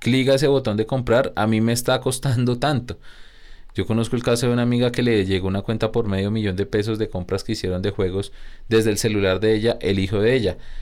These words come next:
Pero ¿cómo fue posible? Pues es que él se sabe la contraseña. Porque es que me decía, "¿Y no se puede hacer algo para que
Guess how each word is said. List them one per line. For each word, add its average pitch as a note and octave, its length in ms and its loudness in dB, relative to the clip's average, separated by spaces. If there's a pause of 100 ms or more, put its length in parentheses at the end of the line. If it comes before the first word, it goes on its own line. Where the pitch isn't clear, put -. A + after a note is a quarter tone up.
(160)
Pero A#2+ 260 2
¿cómo B2+ 300 2
fue C#3 160 2
posible? D3 380 2
Pues F#2+ 180 -4
es G2 160 -4
que - 80 -6
él G#2 80 0
se A2 100 -6
sabe A2 260 0
la A2+ 120 -2
contraseña. G#2+ 760 -4 (1200)
Porque F#2+ 240 -4
es F2+ 100 -2
que G#2+ 180 0 (400)
me G#2 180 0
decía, G2 260 0
"¿Y A#2+ 100 -2
no A#2+ 100 2
se C3 100 2
puede C3+ 180 4
hacer C#3 220 2
algo C#3 220 0
para C3 220 2
que - 240 -2